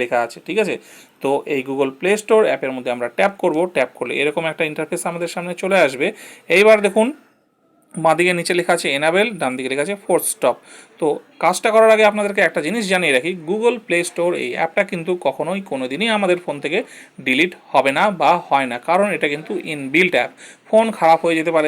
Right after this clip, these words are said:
ভেঙে যেতে পারে, যা কিছু হয়ে যেতে পারে, কিন্তু Google Play Store এই অ্যাপ কিন্তু আমাদের ফোন থেকে কখনো কোনো দিন আনইনস্টল বা ডিলিট হবে না। এটা কোনো কারণবশত আইকনটা ডি-, ডিলিট হয়ে যায় অথবা ডিসেবল হয়ে যাওয়ার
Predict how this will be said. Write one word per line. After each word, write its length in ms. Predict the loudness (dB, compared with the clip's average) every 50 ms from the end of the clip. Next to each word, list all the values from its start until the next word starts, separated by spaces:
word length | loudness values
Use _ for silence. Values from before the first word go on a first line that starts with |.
| 0 -2
ভেঙে 200 | -4 -6 -4 -4 -2
যেতে 120 | -2 0 0
পারে, 120 | 0 0 0 0 0 2
যা 100 | 2 2 2 0
কিছু 160 | -2 -6 -2 0 2
হয়ে 100 | 2 2 2
যেতে 120 | 2 2 2
পারে, 100 | 2 0 0 -4
কিন্তু 180 | -6 -10 -10 -10 -10 -10
Google 220 | -10 -10 -10 -10 -6
Play 160 | -4 -2 -2 -2 -4
Store 240 | -4 -2 -2 -2 -2 -4 -10 -20 -20 -12 -6 -2
এই 80 | 0 2
অ্যাপ 140 | 4 2 2 0
কিন্তু 180 | -2 -4 0 0 0 0
আমাদের 200 | 0 0 -2 -4 -4
ফোন 120 | -6 -6 -6 -8 -10
থেকে 140 | -8 -8 -6 -6 -6
কখনো 260 | -6 -6 -6 -6 -8 -8 -8
কোনো 140 | -8 -8 -6 -4 -2
দিন 120 | -2 0 0 0
আনইনস্টল 480 | -2 -2 -6 -10 -10 -6 -2 -2 -2 0 0
বা 60 | 0 -2 -2 -2
ডিলিট 240 | -2 0 0 0 -2 -4 -16 -20 -20 -2 2 4
হবে 180 | 6 6 4 2
না। 60 | 0 -4 -6 -6 -4 0
এটা 140 | 0 0 0 0 -2
কোনো 140 | -6 -6 -6 -6 -4
কারণবশত 520 | -2 -2 -2 -4 -4 -8 -8 -8 -8 -6 -6 -4 -4
আইকনটা 360 | -4 -4 -4 -6 -8 -6 -6 -6 -6
ডি-, 140 | -6 -8 -8 -14 -20 -18 -10 -4
ডিলিট 200 | 0 2 2 4 4
হয়ে 120 | 2 4 4
যায় 120 | 4 4 4 2 0
অথবা 200 | -2 0 2 2 2 2 0
ডিসেবল 320 | 0 0 2 2 2 0 0 0
হয়ে 120 | 0 4 6
যাওয়ার 180 | 6 6 6